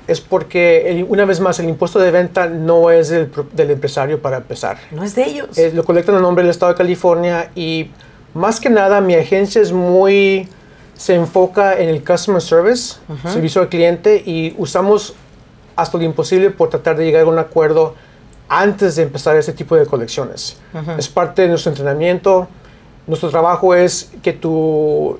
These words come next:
Speaker 1: tu negocio siga adelante, sin proble-, con, con problemas mínimos, aunque tengas una deuda grande.
Speaker 2: Ujú.
Speaker 1: Por eso siempre es importante de que tú tengas la, este, la, eh, ah, el vigor para,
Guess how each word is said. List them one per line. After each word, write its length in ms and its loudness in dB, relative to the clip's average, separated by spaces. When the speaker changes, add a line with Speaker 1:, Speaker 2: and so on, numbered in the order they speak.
Speaker 1:
tu 140 0
negocio 320 0
siga 260 0
adelante, 640 2
sin 260 -2
proble-, 200 2
con, 320 -2
con 120 -4
problemas 360 0
mínimos, 420 2
aunque 160 -2
tengas 300 0
una 100 2
deuda 260 4
grande. 420 0
Speaker 2:
Ujú. 200 -10
Speaker 1:
Por 120 2
eso 160 2
siempre 320 0
es 120 -4
importante 480 -2
de 160 2
que 100 -6
tú 140 -14
tengas 540 0
la, 680 0
este, 480 -2
la, 500 0
eh, 260 -16
ah, 340 -8
el 140 0
vigor 340 0
para, 360 0